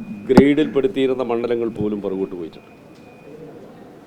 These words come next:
നിശ്ചയമായും ജയിക്കുമെന്ന് കണക്കാക്കിയിരുന്ന മണ്ഡലങ്ങളുണ്ടായിരുന്നു.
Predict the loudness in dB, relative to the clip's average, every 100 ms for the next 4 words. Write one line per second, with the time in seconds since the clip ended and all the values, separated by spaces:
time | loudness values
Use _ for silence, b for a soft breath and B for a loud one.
0 | -20 -20 -20 -20 -20 -20 -14 -4 -2 -2
1 | 4 6 6 2 4 4 4 0 0 -2
2 | -2 -2 -4 -4 -4 -2 -2 -4 -6 -8
3 | -10 -10 -14 -14